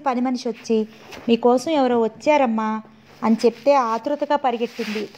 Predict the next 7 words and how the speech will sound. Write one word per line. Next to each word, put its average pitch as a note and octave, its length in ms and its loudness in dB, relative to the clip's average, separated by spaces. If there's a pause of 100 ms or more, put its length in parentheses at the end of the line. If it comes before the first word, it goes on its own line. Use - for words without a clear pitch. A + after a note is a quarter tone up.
(120)
ఆదివారం B3+ 480 0
తన A#3+ 160 0
కోసం A3+ 340 -4
ఎవరొస్తారు? A#3 760 -2 (360)
అనిరుద్ధే C4 420 2
అయి A#3+ 260 0
ఉంటాడు. A3 420 -4